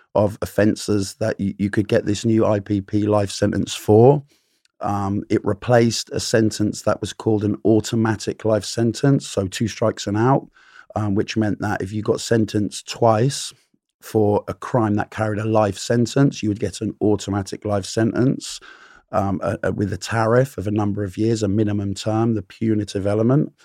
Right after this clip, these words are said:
So, um, the, the, the, the range of offences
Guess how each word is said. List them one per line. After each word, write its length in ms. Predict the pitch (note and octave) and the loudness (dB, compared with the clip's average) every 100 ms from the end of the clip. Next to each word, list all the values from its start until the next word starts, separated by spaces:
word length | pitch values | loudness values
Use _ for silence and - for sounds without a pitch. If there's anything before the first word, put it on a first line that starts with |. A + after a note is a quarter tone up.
| - - - | -20 -20 -20
So, 460 | - - A2 G#2 G#2 | -6 2 4 4 2
um, 320 | G#2+ A2 G#2 - | 0 -2 -2 -2
the, 260 | G#2 G#2 G#2 | 0 0 0
the, 260 | G#2 G2+ - | -2 -2 -2
the, 240 | A2 G#2+ | -2 -4
the 140 | G2 A2 | -2 0
range 300 | A#2+ C3 A2+ | 4 4 4
of 100 | G#2+ | 0
offences 680 | G#2 A#2 A#2 - A2 G2 | 0 -2 -4 -2 -2 -2